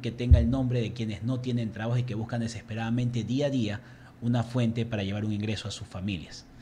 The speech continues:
Entonces, es para ellos que se debe legislar también, para quien no tiene hoy el trabajo, para quien hoy tiene un subempleo, para quien hoy tiene una violación, un abuso y que el Estado no ha podido dar la respuesta clara,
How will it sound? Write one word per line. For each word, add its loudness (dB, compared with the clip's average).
Entonces, -4
es 0
para 0
ellos 0
que -4
se -6
debe -4
legislar -6
también, -6
para -6
quien 2
no 6
tiene 2
hoy 0
el -4
trabajo, -6
para -2
quien 0
hoy 4
tiene 4
un 2
subempleo, 0
para -2
quien 2
hoy 0
tiene 0
una 0
violación, 0
un 0
abuso 0
y -2
que -4
el -2
Estado 2
no 2
ha 0
podido 2
dar 4
la 4
respuesta -2
clara, 0